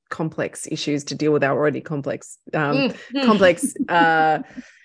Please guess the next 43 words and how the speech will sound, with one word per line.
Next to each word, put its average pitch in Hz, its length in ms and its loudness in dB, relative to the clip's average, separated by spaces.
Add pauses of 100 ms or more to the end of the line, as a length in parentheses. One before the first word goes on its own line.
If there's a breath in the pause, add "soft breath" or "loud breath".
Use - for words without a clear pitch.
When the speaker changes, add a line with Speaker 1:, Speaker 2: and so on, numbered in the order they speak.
(120 loud breath)
Speaker 1:
explanations 170 640 -2
to 165 100 -12
deal 170 160 -4
with 170 140 0
our 160 100 4
complex 170 500 -4
issues, 160 400 -6
I 139 120 -4
guess 165 240 -10
it - 20 -6
would - 140 -8
make 147 180 -6
it 170 60 -8
really 165 320 -4
Speaker 2:
Absolutely. - 0 -
Speaker 1:
difficult. 233 600 0
Okay. 269 220 2 (300 loud breath)
And 277 180 0
so 277 400 2 (360 loud breath)
what 494 140 2
about 415 280 0
with 269 160 -4
just, 254 240 -6
like, 226 180 -2
because 254 320 -8
it 247 80 0
was 240 220 -6
such - 320 -8
a 202 100 -6 (540)
big 214 240 -8
part 226 480 -8
of 269 160 -2
you, 180 240 -2
there 175 80 -2
was, 190 160 -8
like, 202 180 -4
big 226 160 -12
part 233 320 -2
of 226 80 -4
your 202 160 2
identity. 170 840 -4
Speaker 2:
Yeah. 180 400 -2
Speaker 1:
How, 311 280 2